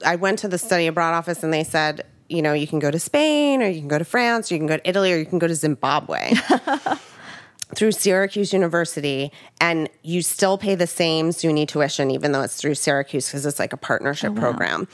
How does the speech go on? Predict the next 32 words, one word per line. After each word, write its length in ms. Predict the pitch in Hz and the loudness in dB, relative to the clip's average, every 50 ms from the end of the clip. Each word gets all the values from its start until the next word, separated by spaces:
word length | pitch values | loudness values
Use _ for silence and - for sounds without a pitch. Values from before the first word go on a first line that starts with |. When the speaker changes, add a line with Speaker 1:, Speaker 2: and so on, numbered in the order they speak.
| - - - - | -14 -20 -16 -4
Speaker 1:
So 120 | - - 185 | 0 0 2
I 40 | |
thought, 220 | 180 196 156 147 - | 2 2 0 0 0
"Great, 200 | - 156 131 - - | -2 -2 -2 -2 -2
I'm 80 | 147 | 0
gonna 200 | 160 165 175 175 | 0 2 2 2
go 120 | 156 156 151 | 0 0 -2
get, 200 | 143 135 135 - | -2 -2 -2 -2
like, 160 | 151 - 147 | -4 -6 -6
a 40 | 151 | -4
Syracuse 520 | - - 160 160 156 156 - 156 151 - | -2 0 0 0 0 -2 -4 -4 -2 0
University 600 | 156 151 147 143 143 143 139 - 139 131 143 139 | 0 2 2 0 0 -2 -2 -2 -4 -2 0 0
education 680 | 135 135 135 135 - - 240 233 226 226 226 214 214 196 | 0 0 -2 -4 -2 0 0 0 0 0 0 2 2 2
in 140 | 165 165 | 2 2
Zimbabwe, 520 | - 156 156 151 160 160 156 151 165 160 151 | 2 2 2 2 2 2 0 0 -2 -2 0
and 140 | 151 143 139 | 0 0 -2
I'm 60 | 131 | -2
gonna 100 | 135 139 | -2 -4
pay 160 | 135 156 151 | -4 -4 -6
state 400 | 151 - - 175 160 143 143 - | -4 -2 0 0 0 0 -2 -4
university 420 | - 147 131 127 139 139 - 208 196 | -2 -2 0 0 0 0 0 -2 -2
prices." 640 | 190 - 226 214 226 226 - 220 208 208 202 196 175 | 0 0 0 2 0 0 0 0 2 2 2 0 0
At 140 | 160 151 | -2 0
that 180 | - 151 151 - | 0 -2 -2 -2
time, 240 | - 175 170 160 156 | -2 -2 -2 0 -2
State 200 | 156 - 156 139 | -2 -2 -2 0
University 480 | - 156 151 143 147 147 - - 156 | 0 0 2 0 0 -2 -2 -2 -2
was 120 | 151 147 143 | -2 -2 -4
still 600 | - - - - 147 147 147 143 147 147 151 - _ _ - - - - _ _ _ _ - | -6 -4 0 2 2 2 2 0 0 -2 -4 -8 _ _ -20 -20 -20 -20 _ _ _ _ -8
affordable. 720 | 170 - - 180 170 160 160 156 - 147 143 143 143 165 - - - - - - - - - _ | -6 -2 0 2 2 2 2 2 2 2 2 2 0 -2 -6 -12 -20 -20 -20 -20 -20 -20 -4 _
And, 260 | - 156 165 147 147 151 | 2 2 4 4 2 2
um, 520 | 143 143 139 135 127 107 120 135 151 151 | 2 2 0 0 0 -2 -2 -4 -6 -8